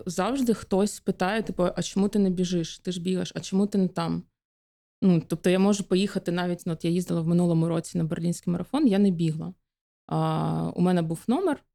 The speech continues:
я розуміла, що я не готова, тому що я там не, не могла тренуватись тим минулим, е, літом. І я просто там була, а, щоб законно знаходитись на трасі, і там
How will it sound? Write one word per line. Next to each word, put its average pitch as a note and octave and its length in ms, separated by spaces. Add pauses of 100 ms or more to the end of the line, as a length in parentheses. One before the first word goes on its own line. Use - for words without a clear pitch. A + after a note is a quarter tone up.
(240)
я F#3 140
розуміла, F3 340
що F3 180
я D#3+ 80
не F3 160
готова, C4+ 540 (180)
тому G#3 180
що - 160
я F3+ 300 (140)
там E3 200
не, E3+ 80
не F3+ 160
могла F3 260
тренуватись E3 680
тим E3 560
минулим, E3 600
е, E3 160
літом. E3+ 320 (600)
І F3 680
я G3 160
просто G3+ 240
там F3 160
була, A#3+ 440
а, F3+ 220
щоб F3 240
законно F3+ 380
знаходитись E3+ 640
на F3 60
трасі, A#3+ 500 (420)
і G#3 360
там D#3+ 520